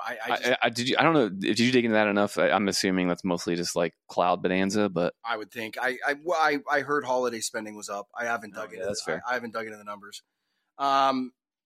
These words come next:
Speaker 1: but, you know, it, it, it, you look at Amazon too. You know, you, you look at that revenue growth, eh, their cost goes up a little bit. Eh, you know, they,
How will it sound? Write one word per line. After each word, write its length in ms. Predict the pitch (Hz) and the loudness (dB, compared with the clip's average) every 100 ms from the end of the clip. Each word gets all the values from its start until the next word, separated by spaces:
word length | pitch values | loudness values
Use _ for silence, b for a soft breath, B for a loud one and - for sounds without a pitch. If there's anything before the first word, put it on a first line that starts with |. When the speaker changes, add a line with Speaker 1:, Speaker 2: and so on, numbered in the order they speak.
| 139 | -6
Speaker 1:
but, 340 | 127 147 131 _ _ _ _ _ _ | 0 2 0 _ _ _ _ _ _
you 100 | 190 | 0
know, 140 | 156 | 2
it, 60 | 160 | 2
it, 60 | 202 | -2
it, 1040 | 208 208 208 208 190 180 185 185 170 180 | -4 -4 -4 -6 -6 -8 -10 -14 -16 -14
you 220 | 190 185 | -6 -2
look 180 | 202 196 | 0 0
at 60 | 170 | 0
Amazon 400 | 160 160 127 117 | 2 0 -2 -2
too. 320 | - 131 104 b b b b b - | -2 -4 -4 b b b b b -6
You 80 | 165 | 0
know, 80 | 151 | 0
you, 120 | 147 | -2
you 360 | 147 - 160 165 | -14 -12 -6 -2
look 160 | 208 | -2
at 80 | 196 | 0
that 160 | 160 151 | -2 2
revenue 360 | 147 143 143 | 0 2 -2
growth, 480 | 127 135 135 131 - - | 0 2 2 0 -4 -16
eh, 220 | 131 123 | -14 -8
their 140 | 139 135 | -4 -2
cost 340 | 147 147 - | 0 0 0
goes 200 | 143 127 | -4 -2
up 160 | 131 127 | -4 -4
a 20 | |
little 220 | 127 123 | -4 -4
bit. 300 | 120 123 120 _ | -2 -2 -4 _
Eh, 260 | 139 139 139 | -12 -10 -10
you 160 | 127 143 | -8 -2
know, 100 | 131 | -2
they, 140 | 131 | 0